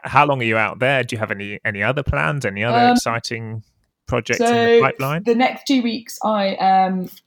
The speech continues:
Speaker 2: uh, the first week I'm going out with some Southwest emergency medicine consultants, 'cause we're developing, um, emergency medicine global health fellowships, which we, um, will hope will attract,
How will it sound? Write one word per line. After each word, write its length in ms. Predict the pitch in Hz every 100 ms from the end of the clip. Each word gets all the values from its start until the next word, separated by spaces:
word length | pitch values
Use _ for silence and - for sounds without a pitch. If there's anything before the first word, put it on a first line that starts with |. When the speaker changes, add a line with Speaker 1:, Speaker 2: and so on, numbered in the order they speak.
| -
Speaker 2:
uh, 160 | 196 196
the 80 | 196
first 260 | 262 254
week 200 | 247 -
I'm 180 | 208 208 - _ _ _ -
going 220 | 214 202
out 160 | 190 190
with 380 | 185 185 180 -
some 440 | - 185 185 180 -
Southwest 840 | - 208 196 202 165 - - -
emergency 420 | 202 202 185 - 214
medicine 300 | 220 233 240
consultants, 560 | 233 233 240 302 277
'cause 180 | - 190
we're 120 | 190
developing, 720 | 185 190 196 185 180 180 175 -
um, 400 | 175 170 170 170 - - - - - -
emergency 460 | 202 202 196 196 208
medicine 380 | 196 185 - 180
global 240 | 190 185
health 200 | 185 190 -
fellowships, 800 | 190 196 - 131 - - - -
which 640 | 175 175 175 - - - - _ _ - 170
we, 460 | 180 175 175 175 -
um, 420 | 165 165 165 165 _ 170
will 180 | 165 170
hope 260 | 180 208 - - -
will 160 | 180 170
attract, 720 | 165 202 - - - -